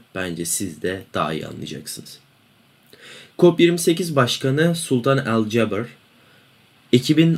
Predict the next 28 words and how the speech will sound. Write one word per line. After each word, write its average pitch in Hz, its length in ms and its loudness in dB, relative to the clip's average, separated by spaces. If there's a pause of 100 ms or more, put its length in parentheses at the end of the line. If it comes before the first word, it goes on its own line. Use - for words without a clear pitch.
Abu 123 220 2
Dhabi 131 300 2 (140)
Ulusal 135 500 2
Petrol 151 440 0
Şirketi'nin 110 680 -4 (420)
C - 220 0
E 185 80 8
O'su 113 360 2 (400)
rolünü 110 240 4
vurgulayan 113 580 2
Wikipedia 123 460 2
sayfasına 104 600 -4
imajını 113 500 2
yeşil 131 440 -2
badana 117 320 4
ile 98 280 -2
düzenlediği 107 720 -2 (320)
ortaya 107 360 2
çıktı. - 320 -10 (1040)
Al 123 180 6
Jaber, 147 440 0 (720)
ekibinin 156 480 2
kendisinin 156 640 0
ve 135 80 4
iklim 160 340 0
zirvesinin 131 640 -2
Wikipedia 131 520 0
girişlerindeki 92 760 -6